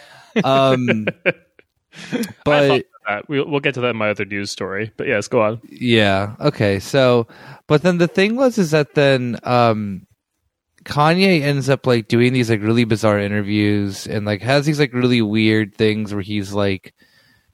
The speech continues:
Speaker 1: um, you know, yeah, there was, we saw, like, the White Lives Matter shirt. That's all, you know, news in the past.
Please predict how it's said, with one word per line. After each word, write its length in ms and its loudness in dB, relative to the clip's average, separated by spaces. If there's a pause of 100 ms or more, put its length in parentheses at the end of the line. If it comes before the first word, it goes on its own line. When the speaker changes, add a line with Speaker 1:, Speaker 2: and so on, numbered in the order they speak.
(260)
Speaker 1:
um, 600 0 (100)
you 140 -2
know, 240 2
yeah, 240 -2
there 100 -4
was, 140 -8
we 400 -6
saw, 220 2
like, 180 2
the 80 4
White 260 0
Lives 320 -2
Matter 540 -2
shirt. 460 -6
That's 240 0
all, 280 0 (140)
you 140 -2
know, 100 0
news 360 -4
in 80 -6
the 100 -4
past. 640 -4